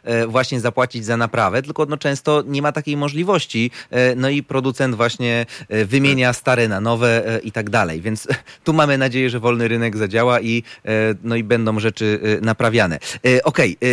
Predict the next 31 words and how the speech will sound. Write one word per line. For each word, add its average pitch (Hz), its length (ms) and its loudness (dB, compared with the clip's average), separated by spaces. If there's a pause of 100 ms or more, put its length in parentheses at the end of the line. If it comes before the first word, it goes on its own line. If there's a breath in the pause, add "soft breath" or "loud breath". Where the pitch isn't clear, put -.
e, 131 40 -2
rozproszyłem 160 480 0
się, 175 80 0
ale 160 120 2
wracamy. 131 400 0
Czyli 120 300 -2
mamy 151 340 2
wymianę 120 380 0
żarówek, 143 460 -2
mamy, 127 460 0 (240 loud breath)
e, 117 240 2
ekranowanie, 123 920 0
znaczy 117 200 -6
o-, 147 200 0
odbijanie 123 600 0
ciepła 117 380 0
od, 110 300 -2
e, - 40 -14 (240)
e, 107 140 -2
kaloryfera. 123 680 0 (200 loud breath)
E, 123 180 2
czy, 117 260 -6
czy, 131 160 -6
czy - 140 -6
coś 165 200 -2
jeszcze 170 240 0
ja 147 100 2
mogę 151 220 0
w 131 80 -6
domu 127 420 0
zrobić, 104 520 -2